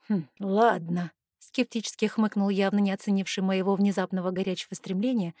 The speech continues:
превратиться в богиню-воительницу муж. «Тренировка так тренировка». Несколько тренировочных арен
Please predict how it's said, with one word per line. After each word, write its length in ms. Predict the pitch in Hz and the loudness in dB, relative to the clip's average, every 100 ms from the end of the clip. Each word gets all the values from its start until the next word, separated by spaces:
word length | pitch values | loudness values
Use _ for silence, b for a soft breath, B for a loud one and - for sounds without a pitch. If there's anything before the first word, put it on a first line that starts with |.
| b b b | b b b
превратиться 640 | 262 240 240 247 233 214 | 2 2 2 0 -2 -4
в 80 | 196 | -2
богиню-воительницу 1040 | 214 202 208 202 202 196 196 190 - 220 | 0 2 2 2 0 0 0 -2 -2 -2
муж. 380 | 214 180 - - _ _ _ _ _ | 0 -2 -6 -16 _ _ _ _ _
«Тренировка 880 | - 202 202 196 196 208 - - 190 - | 0 4 4 4 4 2 0 -2 -2 -4
так 240 | - 185 - | -4 -4 -4
тренировка». 760 | - 208 202 196 170 156 - - _ _ _ _ _ _ _ | 2 4 6 4 2 -4 -14 -18 _ _ _ _ _ _ _
Несколько 520 | 262 277 311 285 262 | 4 4 4 0 0
тренировочных 760 | 240 247 247 247 226 226 214 208 | 2 4 6 6 4 2 0 2
арен 320 | 214 262 359 | 0 2 0